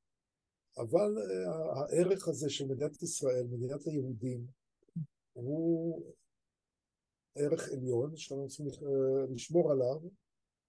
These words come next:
לקוות שיבואו זמנים יותר טובים מבחינה רוחנית, מבחינה, אה, מבחינה הגיבוש. אז זה, זה, זה קודם כל, זה המסקנה הראשונה.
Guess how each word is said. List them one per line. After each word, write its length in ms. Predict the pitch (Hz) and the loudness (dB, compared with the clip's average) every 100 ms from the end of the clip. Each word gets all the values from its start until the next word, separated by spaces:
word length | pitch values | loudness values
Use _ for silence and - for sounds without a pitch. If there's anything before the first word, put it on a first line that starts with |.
| _ _ _ _ | _ _ _ _
לקוות 380 | 127 117 135 165 | -4 4 6 6
שיבואו 360 | 165 143 147 147 | 6 4 6 4
זמנים 420 | 120 135 143 147 | 2 0 2 4
יותר 280 | 131 151 139 | 4 4 2
טובים 400 | - 127 170 147 | 4 10 10 10
מבחינה 300 | - 127 127 | 6 2 2
רוחנית, 640 | 117 - 131 170 165 135 | 2 -2 2 6 6 4
מבחינה, 400 | 120 - - 123 | -6 -10 -6 -2
אה, 680 | 123 120 123 123 117 120 131 107 120 127 | 0 2 2 2 0 -2 -6 -6 -6 -8
מבחינה 440 | 117 - _ 135 127 120 117 - - - - _ 127 | -12 -14 _ 0 2 2 -2 -8 -14 -18 -18 _ -6
הגיבוש. 760 | 117 123 170 190 165 - - _ _ _ _ _ _ _ _ _ _ _ _ _ _ | -4 4 10 10 10 2 -8 _ _ _ _ _ _ _ _ _ _ _ _ _ _
אז 140 | 123 117 | -2 8
זה, 100 | 175 196 | 8 8
זה, 160 | 117 160 | 6 4
זה 140 | - 196 | 8 8
קודם 260 | 196 214 202 | 12 12 12
כל, 140 | 190 175 | 10 8
זה 160 | - 202 | 8 8
המסקנה 420 | 208 170 - 170 | 10 8 10 10
הראשונה. 460 | 160 147 160 143 | 10 8 6 4